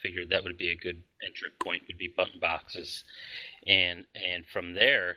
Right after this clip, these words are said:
it just grew to, uh, word of mouth. And I was contacted by a gentleman, a local gentleman. I'm in central Pennsylvania, and, uh, a gentleman in central Pennsylvania contacted me,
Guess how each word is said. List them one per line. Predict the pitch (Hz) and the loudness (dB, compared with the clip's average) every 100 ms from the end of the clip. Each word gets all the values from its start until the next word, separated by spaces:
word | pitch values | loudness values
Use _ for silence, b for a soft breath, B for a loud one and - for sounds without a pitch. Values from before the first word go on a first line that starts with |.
| - | -8
it | 101 - | -14 -12
just | 104 92 - - | -12 -12 -14 -14
grew | 104 101 90 - - | -12 -12 -14 -18 -16
to, | 90 87 85 85 82 _ _ _ | -14 -14 -16 -20 -20 _ _ _
uh, | - 65 - - | -20 -20 -20 -14
word | - 101 | -4 -2
of | 87 | 0
mouth. | 87 95 98 101 - - | 0 2 0 -4 -14 -8
And | 98 95 | -2 0
I | |
was | 95 | 0
contacted | - - 143 - 90 - | 0 2 2 2 0 0
by | 90 87 | -6 -4
a | |
gentleman, | 85 90 87 92 92 | -4 -6 -4 -6 -6
a | |
local | 92 131 156 104 | 0 0 0 -4
gentleman. | - 85 85 85 b b b b | -6 -10 -16 -18 b b b b
I'm | 120 | 2
in | 107 | 2
central | - 104 - - - | 0 0 0 -14 -12
Pennsylvania, | 90 - 87 104 110 85 - _ _ 98 95 | -12 -10 -6 -6 -8 -14 -18 _ _ -10 -8
and, | 92 | -8
uh, | 92 90 - | -6 -6 -6
a | |
gentleman | - 104 104 101 98 - _ _ _ - | -8 -6 -4 -6 -12 -20 _ _ _ -18
in | 110 | -12
central | - 95 - - | -8 -8 -8 -4
Pennsylvania | 101 87 90 104 117 | -4 -4 -10 -8 -4
contacted | 90 110 131 - 92 - | -2 -2 -2 -6 -10 -8
me, | 98 | -6